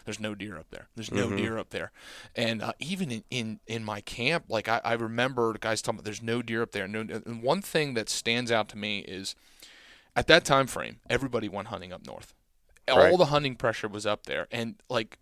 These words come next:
Speaker 1: I, I remember stories of my dad talking about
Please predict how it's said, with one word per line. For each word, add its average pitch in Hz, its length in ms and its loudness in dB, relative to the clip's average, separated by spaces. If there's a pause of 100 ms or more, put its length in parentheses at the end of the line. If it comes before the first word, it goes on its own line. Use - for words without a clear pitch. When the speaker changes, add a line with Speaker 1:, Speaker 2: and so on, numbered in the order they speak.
(160)
Speaker 1:
I, 131 160 6
I 120 60 2
remember 143 340 0
stories 127 540 0
of 110 160 -2
my 107 140 -2
dad 110 480 0
talking 104 300 -4
about 104 340 0